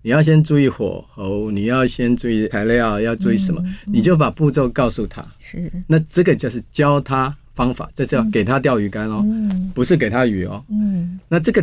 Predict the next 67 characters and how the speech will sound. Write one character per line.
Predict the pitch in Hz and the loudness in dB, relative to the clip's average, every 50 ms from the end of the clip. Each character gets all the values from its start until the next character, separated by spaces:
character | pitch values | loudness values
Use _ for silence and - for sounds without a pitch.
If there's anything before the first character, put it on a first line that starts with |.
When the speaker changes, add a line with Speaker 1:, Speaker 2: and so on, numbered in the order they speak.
| 156 | -2
Speaker 1:
提 | - - - 131 127 147 | -4 -6 -2 2 2 2
示 | 156 - - 175 | 4 4 4 4
的 | 139 123 | 4 2
设 | 110 - - - 147 127 | 2 0 2 2 2 2
计 | 110 - - 127 120 | 0 -2 -2 0 0
呢， | 113 104 104 101 101 95 - - | 0 0 -2 -4 -6 -8 -12 -8
这 | - 151 | -4 -2
个 | 143 139 127 110 | 0 2 2 0
技 | 110 - - 160 143 | -2 0 0 2 2
术 | - - 139 113 | 2 0 -2 -4
突 | - - 110 | -4 -6 -8
破 | 101 - 135 123 113 | -6 -2 -2 -2 -2
之 | 107 - 123 | -2 -4 -6
后， | 107 127 131 113 110 | -6 -4 -2 -2 -2
让 | 104 127 131 123 110 - - - - | 0 0 0 0 -2 -4 -8 -14 -6
这 | - 151 147 | -2 0 2
样 | 143 127 | 2 2
的 | 117 107 | 2 0
Chat | 95 - - 123 110 104 | 0 0 0 0 0 -2
G | - 120 | -4 -8
P | 107 - - 107 | -10 -10 -8 -8
T | 113 101 | -8 -6
这 | - 143 123 | -4 -4 -2
种 | 120 107 107 | -2 -2 -2
语 | 98 | -2
言 | 95 98 | -4 -4
模 | 98 95 98 104 | -6 -6 -8 -10
型 | 101 104 98 | -10 -12 -14
突 | 95 - 135 | -10 -6 -4
然 | 131 127 | 0 0
间 | 123 123 127 | 2 2 0
变 | 123 123 139 117 | 0 -2 -2 -4
得 | 110 | -4
很 | 104 - - - 98 | -6 -8 -10 -8 -8
厉 | 98 95 | -8 -8
害。 | 87 - - - - - - _ - - _ _ | -8 -12 -16 -20 -20 -20 -20 _ -20 -20 _ _
意 | - 180 185 | 0 2 4
思 | 160 160 | 4 4
就 | 139 147 147 | 4 4 2
是 | 147 | 0
说， | 131 - 143 139 - - - - _ _ _ _ | 2 0 -2 -4 -4 -8 -18 -20 _ _ _ _
他 | - - 170 180 | -4 0 2 4
原 | 170 139 135 151 | 4 6 6 4
来 | 147 123 120 | 4 2 0
只 | - 107 | -2 -6
是 | 98 - 131 | -8 -6 -4
有 | 107 85 | -6 -6
基 | - - 156 160 | -4 -2 0 0
础 | 160 110 - | 0 -2 -6
知 | - - 196 | -12 -10 -8
识， | - - - - - _ _ _ | -6 -6 -6 -8 -12 _ _ _
Speaker 2:
嗯。 | 214 226 233 226 208 | -10 -8 -6 -6 -6
Speaker 1:
可 | 185 160 113 | -6 -6 -2
是 | - 156 | 0 0
经 | 151 - 180 180 190 | 2 2 4 4 4
过 | 175 180 165 | 6 4 4
提 | 131 - - 117 117 | 2 0 -2 -4 -4
示 | 117 - - 131 | -4 -4 -2 -2
呢， | 117 107 107 104 104 - | 0 0 -2 -4 -8 -4
他 | - 156 | -2 -2
好 | 151 156 - 90 | -2 -2 -4 -8
像 | 90 - - 131 120 | -8 -4 -4 -2 -2
学 | 113 - - - - - 107 104 117 135 147 | -4 -4 -4 -4 -4 -2 0 2 2 2 2
会 | - 175 143 107 | 2 2 0 0
去 | - - | 0 -4
钓 | 98 - 107 90 - | -8 -6 -8 -8 -10
鱼 | - - | -12 -18